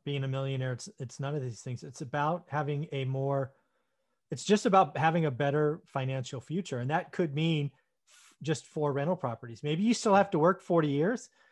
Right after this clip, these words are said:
but when you get to retirement, you not only have what you had in your four oh one K or these other things, but now you have four free and clear properties that give you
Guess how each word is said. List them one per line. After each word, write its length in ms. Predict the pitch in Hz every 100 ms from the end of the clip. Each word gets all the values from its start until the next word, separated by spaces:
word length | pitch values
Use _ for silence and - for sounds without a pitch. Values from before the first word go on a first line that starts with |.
| _
but 100 | 165
when 160 | 160 160
you 80 | 151
get 360 | 123 165 202
to 120 | - 170
retirement, 680 | 151 123 165 202 135 123 - _ _ _
you 120 | 139
not 200 | 139 160
only 220 | 190 175 151
have 300 | 151 147 135
what 160 | 143 143
you 100 | 135
had 200 | 135 139
in 100 | 135
your 100 | 135
four 260 | - 139 139
oh 60 |
one 160 | 139 135
K 160 | 135
or 160 | 143 131
these 180 | 123 117
other 200 | 156 202
things, 240 | 156 135
but 120 | 170
now 140 | 151 170
you 140 | 220
have 160 | 165 147
four 280 | - 156 151
free 280 | - 156
and 100 | 147
clear 200 | 139 147
properties 440 | 131 156 175 143 113
that 160 | 135
give 160 | - 135
you 180 | 127